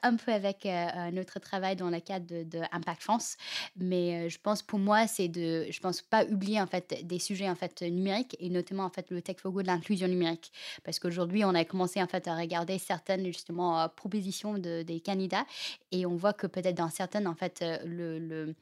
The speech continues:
les sujets numériques figurent pas ou peut-être c'est, euh, lié, en fait, à sujet de sobriété ou autre. Et pour nous, on voit, en fait, il y a des énormes besoins qui sont liés avec des sujets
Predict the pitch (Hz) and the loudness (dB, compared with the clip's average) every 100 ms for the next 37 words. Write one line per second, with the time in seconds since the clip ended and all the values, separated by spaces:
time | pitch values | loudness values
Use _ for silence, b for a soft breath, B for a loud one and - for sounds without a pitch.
0 | B B 170 175 - 202 196 190 190 220 | B B -4 -2 0 2 4 4 2 0
1 | - B B - 190 185 185 220 220 190 | -6 B B -8 -2 -2 2 4 4 0
2 | 185 185 - - 185 170 - 170 160 170 | 0 0 0 -4 0 0 0 -4 -2 0
3 | 202 196 - 180 170 - 180 185 165 160 | 4 2 2 0 0 0 0 0 -2 -2
4 | 196 180 190 170 190 196 202 - 190 240 | -2 0 -2 0 -2 0 -2 0 0 -2
5 | - 180 170 - 175 196 226 B B - | -4 -2 -2 2 2 2 0 B B -6
6 | 170 185 180 175 180 165 170 156 196 202 | 2 2 2 0 -2 0 0 2 2 4
7 | 214 202 196 185 233 226 180 190 175 190 | 4 2 0 2 2 0 -2 0 0 2
8 | 185 170 175 165 180 185 175 | 2 0 -2 -4 -4 -4 -2